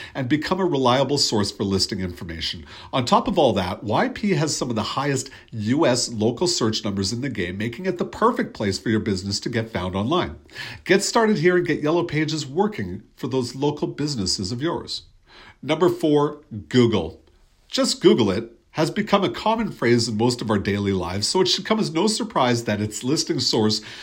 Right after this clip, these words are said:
Google My Business, makes our big four. Unique to the other three,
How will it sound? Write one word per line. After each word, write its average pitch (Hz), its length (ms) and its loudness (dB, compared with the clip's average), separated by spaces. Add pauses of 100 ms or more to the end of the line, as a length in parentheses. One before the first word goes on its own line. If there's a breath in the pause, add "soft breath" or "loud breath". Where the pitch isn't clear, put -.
(200 loud breath)
Google 143 300 2
My 185 160 0
Business, 104 500 -2
makes 107 400 -2
our 98 240 -4
big 123 480 -2
four. 98 460 0 (400 loud breath)
Unique 147 400 0
to 233 80 0
the 202 120 2
other 151 220 4
three, 98 460 -4